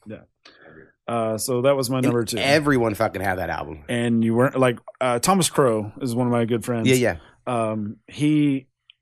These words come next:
Speaker 1: uh, lo-, he got the album and his mom automatically took it away from him because it had the word Dookie in the title.
Speaker 2: <laughs>
Speaker 1: Uh, but, like, the music was not unwholesome, I didn't feel like,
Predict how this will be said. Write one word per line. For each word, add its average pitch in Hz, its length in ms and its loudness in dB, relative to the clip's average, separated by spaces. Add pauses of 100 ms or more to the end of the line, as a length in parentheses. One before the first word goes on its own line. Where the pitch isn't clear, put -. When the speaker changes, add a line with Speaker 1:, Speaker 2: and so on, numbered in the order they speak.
(120)
Speaker 1:
uh, 117 180 -2
lo-, 135 420 4
he 131 240 -2
got 160 180 2
the 131 120 0
album 123 340 2
and 117 100 0
his 123 140 0
mom 131 440 2 (600)
automatically 139 480 2 (540)
took 135 120 -6
it 123 60 -4
away 117 180 2
from 110 240 -4
him 110 80 -2
because 123 280 2
it 123 80 2
had 147 200 4
the 139 80 2
word 120 240 2
Dookie 120 380 2
in 107 60 2
the 110 100 0
title. 117 340 2 (300)
Speaker 2:
<laughs> 165 100 0 (400)
Speaker 1:
Uh, 117 220 -2
but, 135 340 2 (120)
like, 185 240 -4
the 226 80 2
music 247 360 4
was 151 320 2
not 131 360 0
unwholesome, 113 580 -2
I 110 60 -4
didn't 104 260 -6
feel 113 80 -4
like, 104 320 -4